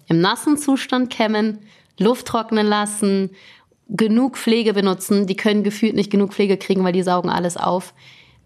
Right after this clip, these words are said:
Wenn du jemanden mit fettigen Locken siehst, dann hat der ganz viel falsch gemacht. Also ich weiß nicht, wie man das <laughs> hinkriegt.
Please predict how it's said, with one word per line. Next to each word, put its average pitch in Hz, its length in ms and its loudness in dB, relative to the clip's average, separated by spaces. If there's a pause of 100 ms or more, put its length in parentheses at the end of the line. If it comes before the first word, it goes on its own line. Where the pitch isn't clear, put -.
(300)
Wenn 196 240 0
du 196 80 2
jemanden 196 320 2
mit - 140 -20
fettigen 220 380 -2
Locken 190 380 0
siehst, 175 300 -2
dann 175 140 2
hat 175 180 -2
der 170 160 0 (640)
ganz 180 280 -2
viel 185 100 0
falsch 175 280 -2
gemacht. 175 340 0
Also 175 160 0
ich 170 100 -2
weiß 180 200 0
nicht, 185 140 -2
wie 202 60 2
man 202 140 2
das 247 140 2
<laughs> - 40 -4
hinkriegt. 349 580 0